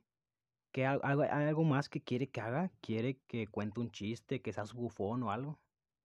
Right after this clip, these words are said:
¿Qué no es lo que se hace aquí? Para eso vengo a trabajar, ¿no?". Y el rey entendió algo.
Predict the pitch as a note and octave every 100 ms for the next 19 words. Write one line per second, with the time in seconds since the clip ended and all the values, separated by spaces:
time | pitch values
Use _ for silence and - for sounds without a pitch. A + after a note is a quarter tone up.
0 | _ _ _ _ _ _ _ _ - A2+
1 | C#3+ C#3+ D3 D3 - B2 A2 G2+ _ _
2 | - A2 G#2 G#2 C3 - E3 A#3 - _
3 | _ _ A#2+ A2+ - C#3 C3 D3 D3 A2
4 | G2+ - F#3 F3+ D3 A#3 - _ _ _
5 | _ _ _ _ _ _ _ _ _ A#2+
6 | B2 A2+ A2 A#2 A#2+ A2 G#2+ G#2 F#2 -